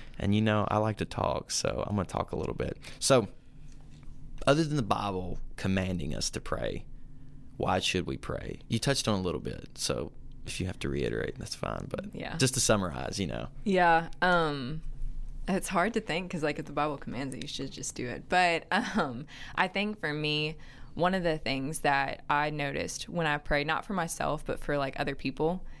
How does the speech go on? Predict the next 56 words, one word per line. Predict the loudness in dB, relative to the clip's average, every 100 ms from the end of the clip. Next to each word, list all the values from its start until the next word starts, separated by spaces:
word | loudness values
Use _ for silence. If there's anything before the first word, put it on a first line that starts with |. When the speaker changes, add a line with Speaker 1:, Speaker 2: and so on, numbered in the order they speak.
| -12 -4
Speaker 2:
is | 0 2
that | 2 2 2
I | 0
have | 0 2
a |
lot | 2 0
more | -2
joy | -2 0 0 0
about | 2 0
it. | -2 0
Speaker 1:
Mm-hmm. | 2 2 0 0
Speaker 2:
Um, | 0 2
I | 2
get | 2
more | 2 0
excited | 2 2 2 0
to |
pray | -2 -2
for | -2
other | -4 -4
people, | -4 -4 -2
and | 0
especially, | 0 2 2 2
like, | 2 0
if | -2
they | -2 0
don't | 0 0
know | 0 0
that | 0
I'm | 0
praying | -2 -2 -2
for | -2
them, | -2 -2 -2
and | -2
then | -2 0
what | 0
I'm | -2
praying | -2 -2 -2 -2
for, | -4 -2
God | -2 -2
answers. | -4 -6 -6 -6 -6 0
Speaker 1:
Right. | 0 0 -6 -2
Speaker 2:
Um, | 2 2 -2 -2
and | 2
then | 2
I |
think | 2 -2
that's | -4 -2
really | -2
awesome. | 0 -2 -4 -6 -6 -8 -6 -4
And | 0
this | 0 2
one, | 2
it's | 2 0
gonna, | 0 4 4 2
um, | 2 0 -2 -4 -6